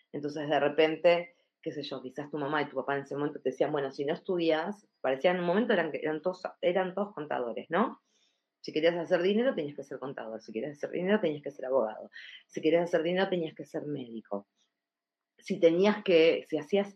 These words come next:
arte, por ejemplo, bueno, el arte, tenías que ser la mejor artista plástica del mundo, ser súper reconocido, este,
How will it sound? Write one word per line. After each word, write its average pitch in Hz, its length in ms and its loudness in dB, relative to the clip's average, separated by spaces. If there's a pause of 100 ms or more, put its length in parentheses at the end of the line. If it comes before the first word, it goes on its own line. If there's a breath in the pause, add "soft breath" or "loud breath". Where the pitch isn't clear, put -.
arte, 196 460 6
por 160 180 -2
ejemplo, 185 760 0 (320 loud breath)
bueno, 151 300 -2
el 143 180 2
arte, 190 640 2 (220)
tenías 151 240 -6
que 160 100 -8
ser 160 180 2
la 170 120 0
mejor 143 280 -4
artista 165 400 -4
plástica 160 540 -4
del 147 160 0
mundo, 165 580 0 (220 loud breath)
ser 156 240 0
súper 160 320 2
reconocido, 170 1120 0 (280 loud breath)
este, 143 720 0